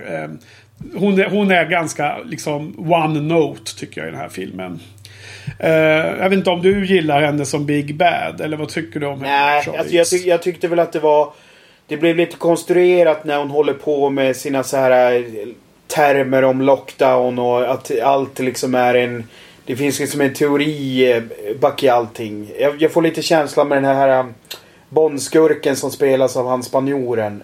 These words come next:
Speaker 2: eh, i, eh,
Speaker 1: Javier Bardem
Speaker 2: ja, precis,
Speaker 1: i
Speaker 2: precis.
Speaker 1: Sky-, Skyfall.
Speaker 2: Att allt är, allt är så jävla uttänkt och det måste redovisas hela tiden med henne, liksom.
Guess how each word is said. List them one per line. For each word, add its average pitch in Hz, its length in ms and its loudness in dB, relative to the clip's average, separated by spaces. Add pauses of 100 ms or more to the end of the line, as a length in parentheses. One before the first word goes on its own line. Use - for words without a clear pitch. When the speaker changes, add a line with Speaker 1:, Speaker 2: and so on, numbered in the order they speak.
Speaker 2:
eh, 107 480 -6 (1000)
i, 117 380 -8
eh, 110 240 -2 (180)
Speaker 1:
Javier 170 440 0
Bardem 170 220 0
Speaker 2:
ja, 151 280 4
precis, 147 220 -4
Speaker 1:
i 139 140 -4 (100)
Speaker 2:
precis. 123 240 -8
Speaker 1:
Sky-, 170 260 4
Skyfall. 165 220 -2
Speaker 2:
Att 160 120 -2
allt 170 300 2
är, 170 180 2
allt 165 260 2
är 165 40 0
så 151 140 -4
jävla 147 280 2
uttänkt 143 640 -2
och 147 140 -4
det 147 100 4
måste 151 340 2
redovisas 147 800 -2
hela 110 140 -8
tiden 92 420 -20 (120)
med 127 140 -10
henne, 107 360 -10
liksom. 90 240 -18